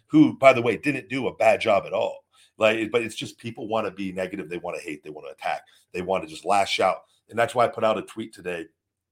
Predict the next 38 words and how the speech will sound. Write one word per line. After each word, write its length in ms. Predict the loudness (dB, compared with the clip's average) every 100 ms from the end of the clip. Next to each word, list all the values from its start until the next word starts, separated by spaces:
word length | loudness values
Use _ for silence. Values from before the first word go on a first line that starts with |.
| _ _ _ -8
You 80 |
know, 200 | -6 -6 -8 -2
you 80 |
don't, 240 | 0 0 -2
hey, 300 | -2 -2 -6 _ _ _ _ -10
you 100 | -8
wa-, 140 | -6
you 140 | -2
don't 180 | 0 2
wanna 200 | 2 2
give, 240 | -2 -4 -6
you, 200 | -10 -10
you 340 | -8 -8 -2
don't 160 | -2 2
have 160 | 0
to 60 | 0
respect 420 | -12 -6 -6 -4
everyone 280 | -8 -6 -8
you 80 | -8
don't 120 | -8
want 260 | -6 -6 -10
to, 80 | -20 _ _
right? 300 | 2 2 0 -6
I 60 | -6
think 160 | -4 -6
it's 100 | -6
a 40 |
good 180 | -8 -2
way, 180 | -4 -2
decent 380 | -6 -6 -2
way 80 | -2
of 140 | 0 0
life 220 | -2 -2
of 180 | -12 -18 _ _ _ _ _ -4
being 340 | 0 0 -2
respectful 560 | -6 0 2 2 0 -4
initially. 560 | -4 -4 -4 -2 0 -2
And, 160 | -6